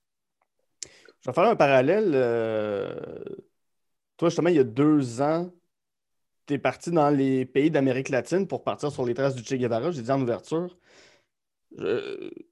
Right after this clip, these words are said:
que, ma première question, est-ce qu'il y a un peu une motivation de faire ça qui découle du film La bataille d'Alger ? Et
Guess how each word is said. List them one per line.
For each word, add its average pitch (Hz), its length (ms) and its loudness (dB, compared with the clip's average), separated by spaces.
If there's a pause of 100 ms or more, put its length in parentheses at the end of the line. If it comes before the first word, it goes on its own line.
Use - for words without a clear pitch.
(220)
que, - 80 -4 (1600)
ma 135 100 0
première 139 200 4
question, 143 280 2
est-ce 131 140 0
qu'il 151 300 4
y 131 80 4
a 131 80 6
un 123 80 0
peu 165 160 4
une 170 100 6
motivation 139 500 2
de 151 40 -6
faire 120 180 0
ça 147 300 0
qui 147 180 -14
découle 131 760 2 (280)
du 123 140 -14
film 143 260 2
La 127 100 6
bataille 123 360 2
d'Alger ? 123 520 0 (800)
Et 170 320 4